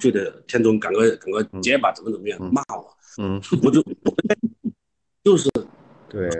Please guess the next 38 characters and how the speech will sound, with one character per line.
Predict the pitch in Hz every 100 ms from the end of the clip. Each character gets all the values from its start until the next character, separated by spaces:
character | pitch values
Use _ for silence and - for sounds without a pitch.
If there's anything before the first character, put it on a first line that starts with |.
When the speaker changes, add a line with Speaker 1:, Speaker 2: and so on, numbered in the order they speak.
| 85
Speaker 1:
你 | 135 156
好 | 127
大 | 165
海， | 110 - _ -
要 | 180
走 | - 117
一 | 113
个 | 113
与 | 92
众 | 135 113
不 | -
同 | 107
的 |
路 | 135 165
子， | 120 - - - - _
我 | -
们 | 123
就 | 151 214
要 | 156
去 | 117 123 98
用 | 98 151
我 | 113
们 | 123
的 |
作 | - 151
品 | 101 85
去 | 110
这 | 104 104
个 | 104
世 | - 135
界 | 117
上 | 107 107
去 | 107
立 | 131 160
足， | - - - _ _ -
Speaker 2:
嗯。 | 180 175
Speaker 1:
然 | -
后 | - 120